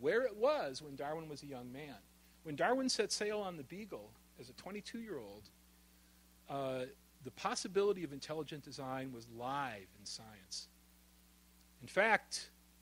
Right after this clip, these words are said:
you could say that evolutionary theory itself came out of a theistic cradle. Unfortunately, evolutionary biology pulled the ladder up behind itself after they think,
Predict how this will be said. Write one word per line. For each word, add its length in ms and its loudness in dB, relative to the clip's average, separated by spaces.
you 80 -10
could 160 -6
say 300 4
that 400 2
evolutionary 640 -4
theory 360 -4
itself 560 0
came 300 -10
out 200 0
of 200 -10
a 140 -10
theistic 440 -10
cradle. 440 -8
Unfortunately, 800 4
evolutionary 600 -2
biology 580 2
pulled 300 2
the 60 -2
ladder 420 0
up 100 -2
behind 380 -10
itself 480 -12
after 300 -6
they 160 -6
think, 220 -10